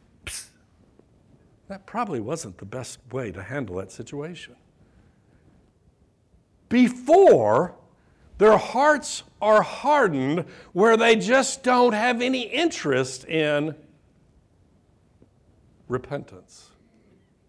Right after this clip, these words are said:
Once again, speak the truth in love, exhort in love.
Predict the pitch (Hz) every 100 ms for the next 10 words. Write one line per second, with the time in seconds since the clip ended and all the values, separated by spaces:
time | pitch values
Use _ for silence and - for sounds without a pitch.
0 | _ _ _ _ - 95 131 147 156 82
1 | _ _ _ _ _ _ _ - 104 -
2 | - 165 165 175 113 87 90 98 _ _
3 | _ _ _ - 95 92 107 135 156 120
4 | 85 82 92